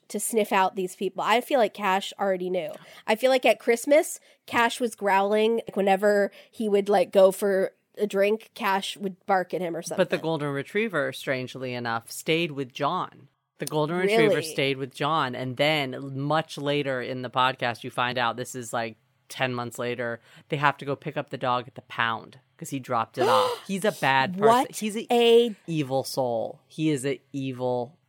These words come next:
Speaker 2: black eyes.
Speaker 1: Oh my God.
Speaker 2: Sorry, you know what I'm talking about when I say black
Speaker 1: Yes,
Speaker 2: eyes. Like
Speaker 1: I know.
Speaker 2: the devil
Speaker 1: Yes, I,
Speaker 2: eyes.
Speaker 1: yes.
Speaker 2: Yeah, yeah, yeah.
Speaker 1: Yes.
Speaker 2: Okay.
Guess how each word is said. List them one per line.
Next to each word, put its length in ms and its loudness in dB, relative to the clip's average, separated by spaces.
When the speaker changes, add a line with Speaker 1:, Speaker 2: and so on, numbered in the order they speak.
Speaker 2:
black 360 2
eyes. 520 -10
Speaker 1:
Oh 220 -2
my 320 -6
God. 140 -10
Speaker 2:
Sorry, 240 0
you 120 0
know 100 2
what 80 4
I'm 80 0
talking 240 -2
about 120 -8
when 100 -6
I 20 -8
say 160 -4
black 300 -2
Speaker 1:
Yes, 240 4
Speaker 2:
eyes. 80 -4
Like 80 4
Speaker 1:
I 20 6
know. 220 2
Speaker 2:
the 60 -6
devil 320 0
Speaker 1:
Yes, 140 0
I, 40 -2
Speaker 2:
eyes. 80 -2
Speaker 1:
yes. 280 -4
Speaker 2:
Yeah, 140 -6
yeah, 160 -8
yeah. 160 -12
Speaker 1:
Yes. 400 -6
Speaker 2:
Okay. 80 -16